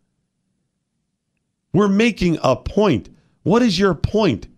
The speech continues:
in creating art that saws the president's head off? What are you doing? You're being the worst version of yourself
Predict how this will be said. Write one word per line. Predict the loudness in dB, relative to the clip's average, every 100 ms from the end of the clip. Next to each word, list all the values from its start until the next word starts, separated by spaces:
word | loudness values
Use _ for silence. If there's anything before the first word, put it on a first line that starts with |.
| _ _ _ _ _ _ -4
in | -4
creating | 0 0 0
art | 0 0 2
that | -2
saws | -2 0 2 2 0
the | -2
president's | 0 0 0 -2 -4 -14 _
head | -2 0 2
off? | 0 -2 -14 -20 _ _ _ _
What | -2
are | 0
you | 0 0
doing? | 0 0 0 -4 -10 _ _ _ _ _ _ _ _ _ -20 _ _ _ _ _
You're | -4 -2
being | 0 0 0 -2
the | -2 -2
worst | 0 0 -2 -4 -12 -20 _ _
version | -4 0 0 0 0
of | 0
yourself | 0 0 0 0 -2 -8